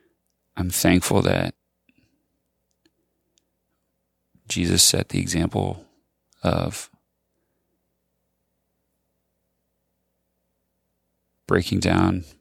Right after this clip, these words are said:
barriers with the woman at the well who was different than him, and what it looks like to love people that don't look like you or don't act like you. Um,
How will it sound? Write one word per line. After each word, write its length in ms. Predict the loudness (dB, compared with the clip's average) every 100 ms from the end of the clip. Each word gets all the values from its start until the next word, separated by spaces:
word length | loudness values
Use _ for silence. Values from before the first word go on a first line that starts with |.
| _
barriers 640 | 0 2 2 2 2 0 0
with 160 | -4
the 100 | -2
woman 260 | 0 0 0
at 120 | 0
the 80 | 0
well 420 | 2 2 0 -4 _ _ _ _
who 80 | -6
was 180 | -6 -4
different 320 | -6 -2 -2
than 100 | 0
him, 260 | 0 -2 -4 _ _ _ _ _ _ _ _ _ -16
and 520 | -2 2 4 2 -2 -6
what 280 | 0 2 4
it 100 | 2
looks 260 | 2 2
like 140 | 0 0
to 140 | 0
love 240 | 2 0
people 260 | 0 0 2
that 160 | 0 0
don't 220 | 0 0
look 200 | -2 -2
like 240 | -4 -2
you 320 | -4 -2 -4 -6
or 80 | -4
don't 220 | -2 -2
act 220 | -4 -4
like 180 | -4 -2
you. 280 | -2 -4 -8 _ _ -20 -20 _ _ _ _ _ _ _ -6
Um, 540 | 0 0 0 -4 -6